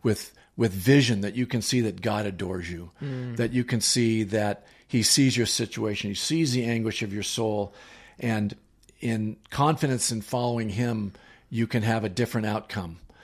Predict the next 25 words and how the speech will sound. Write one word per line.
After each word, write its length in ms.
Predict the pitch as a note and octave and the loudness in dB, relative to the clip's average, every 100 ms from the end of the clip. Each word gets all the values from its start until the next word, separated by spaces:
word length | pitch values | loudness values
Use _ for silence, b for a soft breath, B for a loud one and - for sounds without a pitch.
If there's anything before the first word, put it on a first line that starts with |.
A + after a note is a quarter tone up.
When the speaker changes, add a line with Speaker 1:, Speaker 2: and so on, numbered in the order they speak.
| b b _ | b b _
Speaker 1:
Um, 360 | A2 G2+ G2 - | -4 -2 -4 -6
so 260 | - B2+ A2+ | -2 0 0
blessing 520 | G2+ B2 D3 - A#2 | 0 2 4 2 0
around 460 | G#2 G#2+ G#2+ G#2 G2+ | -2 -2 -2 -4 -2
somebody 460 | - A#2 A2 A2 | -2 -2 0 -2
who's 180 | G2 G#2 | -2 -2
in 140 | G#2 G#2 | 0 2
need 300 | A2+ A2 A2 | 4 2 2
in 120 | B2 | -2
a 40 | |
restaurant 480 | A#2+ D#3+ - A2+ F2 - | 2 2 2 0 -4 -2
right 180 | A2+ A#2+ | -2 0
next 280 | B2+ C#3 - | -2 -2 -4
to 140 | G2 | -6
us. 200 | - - B B B B | -6 -12 B B B B
I 60 | A#2+ | 0
had 80 | A#2+ | 2
a 60 | |
chance, 540 | A2 - B2 A#2 - - | 0 2 2 0 -2 -2
uh, 40 | |
I 260 | A#2 A2+ A2 | -2 -2 -4
was 140 | G#2+ | -6
playing 260 | - A#2 G#2+ | -4 -4 0
pickleball, 500 | E3 E3 B2+ A2 | 0 0 2 2
uh, 60 | G2 | 0